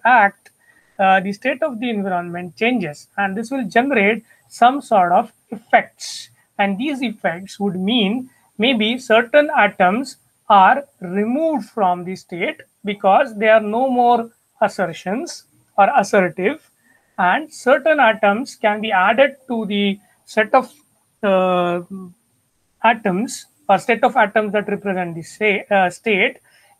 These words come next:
because they are now assertive or positive.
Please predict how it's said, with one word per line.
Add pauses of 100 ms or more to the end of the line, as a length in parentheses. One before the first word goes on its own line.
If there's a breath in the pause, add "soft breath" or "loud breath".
(120)
because (120)
they
are
now (480)
assertive
or
positive.